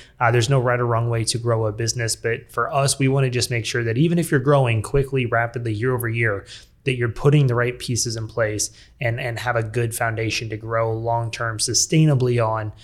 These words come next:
uh, wherever it is that you're trying to grow your business. So I hope it helps. Thanks for plugging in. This is the Elite Business Advice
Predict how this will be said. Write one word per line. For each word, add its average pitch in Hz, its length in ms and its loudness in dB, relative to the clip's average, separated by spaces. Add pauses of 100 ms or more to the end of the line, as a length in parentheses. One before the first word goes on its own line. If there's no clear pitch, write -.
(220)
uh, 113 360 2
wherever 123 400 4
it 117 80 2
is 110 180 0
that 131 80 -8
you're 120 120 -8
trying 113 200 -6
to 110 60 -12
grow 127 180 -14
your 127 140 -12
business. 139 360 -10
So - 280 2
I 131 100 6
hope 180 300 2
it 170 60 2
helps. 170 320 2 (200)
Thanks 135 200 2
for 143 80 -2
plugging 151 340 6
in. 143 360 2
This 123 300 0
is 131 160 2
the 123 140 0
Elite 120 420 -2
Business 123 380 -4
Advice 110 460 -2